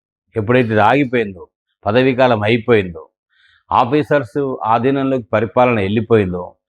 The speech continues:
కేంద్రం నుంచి వచ్చే మూడు వందల కోట్లు ఆగిపోయినాయి, రాష్ట్ర ప్రభుత్వం ఇవ్వాల్సిన మూడు వందల కోట్లు కూడా ఇచ్చే పని లేకుండా పోయింది.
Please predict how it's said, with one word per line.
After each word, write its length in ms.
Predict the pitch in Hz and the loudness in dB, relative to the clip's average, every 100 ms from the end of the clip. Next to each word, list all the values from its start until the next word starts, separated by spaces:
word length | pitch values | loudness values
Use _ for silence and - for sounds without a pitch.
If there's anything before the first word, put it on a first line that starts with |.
| - _ _ _ - | -20 _ _ _ 0
కేంద్రం 340 | 151 165 165 | 2 2 2
నుంచి 260 | 165 151 165 | 2 2 2
వచ్చే 260 | 156 - 160 | 2 2 2
మూడు 280 | 135 139 | 2 2
వందల 200 | 151 151 | 4 2
కోట్లు 320 | 147 147 135 147 | 2 0 0 0
ఆగిపోయినాయి, 540 | 151 143 156 160 196 _ _ _ _ 123 | 0 -4 -8 -8 -14 _ _ _ _ 0
రాష్ట్ర 300 | 151 - 170 | 0 0 0
ప్రభుత్వం 460 | 165 160 156 156 | 0 0 0 0
ఇవ్వాల్సిన 460 | 147 143 143 127 131 | 0 0 0 -2 -6
మూడు 260 | 127 123 123 | -4 -2 -4
వందల 200 | 123 117 | -4 -4
కోట్లు 340 | 107 113 120 | -4 -4 -4
కూడా 140 | 156 | -2
ఇచ్చే 240 | 135 - 123 | -2 0 0
పని 240 | 113 104 | 0 0
లేకుండా 300 | 101 95 110 | -2 -2 -2
పోయింది. 340 | 101 92 80 | -2 -4 -8